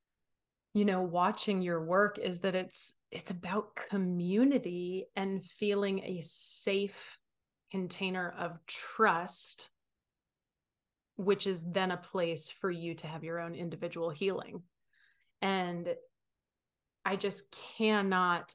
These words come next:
emphasize enough how much community, even if that community is a party of two, has greatly shifted,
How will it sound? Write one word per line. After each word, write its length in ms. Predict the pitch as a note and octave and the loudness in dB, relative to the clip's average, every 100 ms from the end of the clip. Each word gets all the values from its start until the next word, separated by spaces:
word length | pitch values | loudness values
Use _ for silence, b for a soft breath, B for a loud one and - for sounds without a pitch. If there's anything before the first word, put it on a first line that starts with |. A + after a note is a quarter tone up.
| - | -6
emphasize 760 | F3+ F3+ F3 F3+ E3+ E3+ E3 - | -4 -2 -2 0 2 2 0 0
enough 400 | F3+ F3+ F3+ E3+ - | -2 0 0 -2 -2
how 180 | F3+ E3+ | -2 -2
much 400 | E3+ E3 - - | -4 -6 -8 -8
community, 720 | - E3+ E3+ F3+ E3+ E3 F3 | -6 -4 -2 -2 -4 -4 -4
even 180 | E3+ F3 | -4 -6
if 100 | D#3+ | -6
that 160 | E3+ | -8
community 640 | - F3+ F3 F3 E3 E3 E3 | -6 -4 -2 -2 -4 -6 -6
is 100 | E3+ | -6
a 40 | E3+ | -6
party 360 | - F3 E3 | -4 -4 -4
of 140 | D#3+ D3+ | -8 -6
two, 520 | - F#3+ F3 E3+ E3 b b b b | -4 -2 -2 -4 -6 b b b b
has 540 | - F3 E3+ D#3+ - - _ _ _ _ _ - F#3 | 0 0 2 0 -2 -4 _ _ _ _ _ -8 -6
greatly 760 | F3 F3+ G3 G#3 G#3+ - F#3 F3 | -4 0 4 4 2 -2 -4 -4
shifted, 880 | - - F#3+ - F#3 E3+ E3 D#3+ | -4 -2 -4 -4 -2 -2 -2 -6